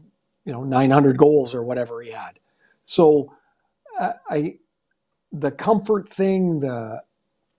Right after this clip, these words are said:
versus protection, I, I don't know. I gradually think we're sliding into a, a mindset with the player that if the protection is there, they're gonna wear it.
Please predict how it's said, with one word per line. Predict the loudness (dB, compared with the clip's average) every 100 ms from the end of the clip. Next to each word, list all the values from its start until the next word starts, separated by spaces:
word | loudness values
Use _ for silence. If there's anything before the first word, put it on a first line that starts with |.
| _ _ _ _ _ _ -4
versus | 2 2 0
protection, | -4 0 2 2 0 0
I, | 0 -2 -6 _ _ _ _ _ _ -20 -6
I | 0
don't | 4
know. | 4
I | 2
gradually | 0 2 0 0 -4 -4
think | -6 -8 -10
we're | -12 -12
sliding | -8 -6 -6 -6 -8 -12 -20 _ _ -12
into | -10 -6 -4 -4
a, | -6 -12 -18 _ _ _ _ _ _ -6
a |
mindset | -2 2 2 0 -2 -2 -2
with | -4
the | -8
player | -6 0 0 0 -4
that | -6 -10 _ _ _
if | -6 -4
the | -6
protection | -6 -2 -2 -2 -2 -2
is | -2
there, | -2 -2
they're | -4
gonna | -6 -8
wear | -10 -14 -16
it. | -18